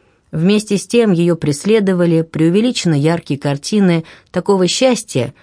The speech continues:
которые якобы находят другие, особенно девушки,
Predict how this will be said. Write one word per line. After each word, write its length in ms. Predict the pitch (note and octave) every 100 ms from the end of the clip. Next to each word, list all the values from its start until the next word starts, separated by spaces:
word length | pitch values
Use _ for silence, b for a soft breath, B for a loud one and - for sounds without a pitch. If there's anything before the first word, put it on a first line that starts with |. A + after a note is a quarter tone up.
| b b
которые 460 | - G3+ C4+ A#3 D#3+
якобы 460 | F#3+ A3+ G3 D#3+
находят 540 | D#3 D3 F#3 F3+ D#3 D3+
другие, 640 | D3 D3 D3 F#3+ C#3+ A2+ -
особенно 460 | B2 - D#3+ C#3+ C#3
девушки, 640 | C#3+ F#3 C#3 - - F#2+